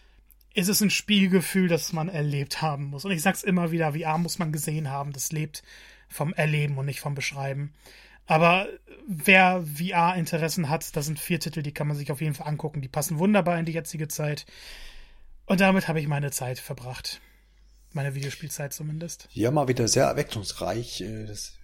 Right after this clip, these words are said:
Speaker 2: staune ich ja immer, dass du auf so vielen, vielen Ebenen, äh, spielst einfach, ne? Wenn man mal so vergleicht: Animal Crossing, The Tourist, Doom, Control,
Speaker 1: Ja, es ist,
Speaker 2: V R.
Speaker 1: es ist dann immer, ich investiere nicht so viel <laughs> Zeit in die Spiele, wie ich gerne möchte.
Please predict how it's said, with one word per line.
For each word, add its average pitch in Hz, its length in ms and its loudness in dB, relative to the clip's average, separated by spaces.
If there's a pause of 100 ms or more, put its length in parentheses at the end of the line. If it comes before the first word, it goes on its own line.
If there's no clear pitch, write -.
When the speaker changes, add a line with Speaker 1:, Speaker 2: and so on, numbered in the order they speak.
(460)
Speaker 2:
staune - 360 -8
ich 107 100 -8
ja 110 100 -8
immer, 117 320 -4
dass - 140 -12
du 101 160 -8
auf 82 120 -8
so - 120 -8
vielen, 127 440 2 (260)
vielen 131 180 0
Ebenen, 143 420 4
äh, 107 180 -2
spielst 120 440 -2
einfach, 117 240 -4
ne? 123 100 2
Wenn 127 80 2
man 104 180 -2
mal 101 120 -4
so 98 120 -8
vergleicht: - 400 -10
Animal 104 200 -6
Crossing, 135 440 -2
The 120 100 -6
Tourist, 120 640 -2
Doom, 120 440 0 (280)
Control, 113 460 0
Speaker 1:
Ja, 185 240 2 (160)
es 180 180 -4
ist, 233 180 2
Speaker 2:
V - 60 0
R. - 60 2
Speaker 1:
es - 60 0
ist - 80 -2
dann 214 140 0
immer, 208 220 6
ich - 220 -2
investiere 214 640 2 (200)
nicht 220 280 0
so 220 140 0
viel 196 200 -2
<laughs> - 20 -10
Zeit - 400 4
in 214 80 8
die 220 100 4
Spiele, 202 260 -2
wie 190 80 -2
ich - 140 -10
gerne 175 260 0
möchte. 202 420 -4